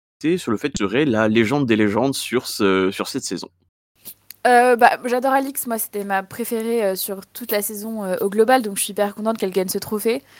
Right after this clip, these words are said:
Speaker 2: Après, c'est vrai que il y a, bah, sur, disons que si on considère que c'est le joueur,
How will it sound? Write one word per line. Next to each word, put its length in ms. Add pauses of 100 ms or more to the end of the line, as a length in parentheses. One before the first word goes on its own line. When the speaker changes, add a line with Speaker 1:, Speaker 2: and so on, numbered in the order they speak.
(200)
Speaker 2:
Après, 600 (520)
c'est 80
vrai 140
que 300 (400)
il 80
y 60
a, 80
bah, 260
sur, 220 (460)
disons 220
que 260
si 240
on 80
considère 440
que 120
c'est 340 (140)
le 220
joueur, 460